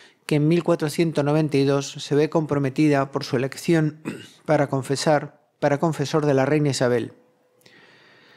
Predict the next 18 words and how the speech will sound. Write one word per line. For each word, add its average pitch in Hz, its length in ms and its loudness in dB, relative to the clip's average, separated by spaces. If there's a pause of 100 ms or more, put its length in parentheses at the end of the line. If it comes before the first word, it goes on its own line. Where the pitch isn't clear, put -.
(200)
Muy 170 180 2
contra 175 300 0
sus 151 180 -4
propósitos, 143 760 -2
totalmente 151 500 0
orientados 139 580 0
a 127 60 0
la 120 100 2
vida 156 160 4
de 147 80 4
retiro, 143 600 -2 (340)
se - 220 0
ve 151 100 4
ascendido 151 540 2
a 147 40 4
las 139 160 0
dignidades 139 640 0
eclesiásticas. 135 1000 -4